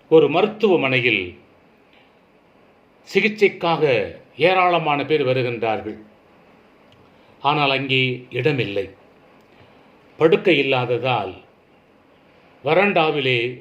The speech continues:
பல நோயாளிகள் படுக்க வைக்கப்பட்டிருந்தார்கள். அதிலே ஒரு நோயாளி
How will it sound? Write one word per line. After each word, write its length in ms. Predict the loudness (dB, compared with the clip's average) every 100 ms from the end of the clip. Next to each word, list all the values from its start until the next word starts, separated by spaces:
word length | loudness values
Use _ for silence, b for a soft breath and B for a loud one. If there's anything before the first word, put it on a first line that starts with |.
| -10
பல 120 | -4 -2
நோயாளிகள் 680 | 0 2 2 2 2 0 -2 -6 -14 -20 _ _ 0
படுக்க 260 | 2 2 2
வைக்கப்பட்டிருந்தார்கள். 1080 | 0 0 -4 -2 -4 -4 -2 -4 -4 -12 -18 _ _ _ B B B B B
அதிலே 300 | -2 2 4 4
ஒரு 180 | 2 0
நோயாளி 600 | -2 0 0 0 -2